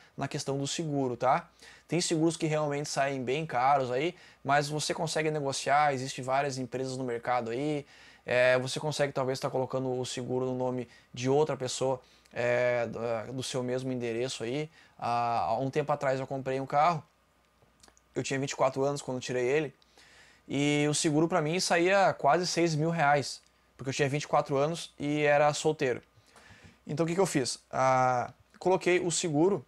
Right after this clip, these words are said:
no nome do meu pai, ok? Que é casado, é, tinha mais de cinquenta anos na época, e então e-, ele ficou como condutor principal,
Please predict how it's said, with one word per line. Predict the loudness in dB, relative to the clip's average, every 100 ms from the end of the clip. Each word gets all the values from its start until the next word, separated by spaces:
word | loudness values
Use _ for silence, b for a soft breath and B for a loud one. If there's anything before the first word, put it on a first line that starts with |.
| _ _ -20 _ _ _ _ _
no | -4
nome | 0 0
do | 2
meu | 2
pai, | 4 2 0 -8 _ _ _ _
ok? | -4 2 2 2 _ _ _ _ _ _
Que | -2
é | 0
casado, | 2 4 4 6 4 2 -2 b b -4
é, | 0 4 4 4 4
tinha | 0 -2 2 4 4
mais | 2 0
de | -2
cinquenta | -2 -2 -2
anos | -2 -2 -4
na | -4 -2
época, | 2 2 2 -4 -8 -10 B B B
e | -4 -2 0 0 -2 -4 -4
então | -2 2 2
e-, | 2 0
ele | 0
ficou | 2 0
como | 0 -2 -2
condutor | -2 -2 2 2
principal, | 0 -2 -2 0 2 0